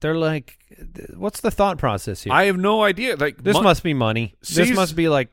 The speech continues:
Speaker 2: Well, season opener is usually you get the head-to-head,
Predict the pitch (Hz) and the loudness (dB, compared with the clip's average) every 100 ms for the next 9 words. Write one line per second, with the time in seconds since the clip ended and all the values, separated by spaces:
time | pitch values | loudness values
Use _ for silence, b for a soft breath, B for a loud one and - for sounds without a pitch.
0 | 226 226 208 - - 262 254 226 226 254 | -4 -2 -2 -4 -4 -2 -2 0 0 0
1 | 175 156 - 143 156 185 180 160 156 170 | -2 -2 -2 -4 -4 -4 -6 -4 -2 0
2 | 143 147 175 143 143 180 147 139 | 0 0 0 -2 0 0 0 -4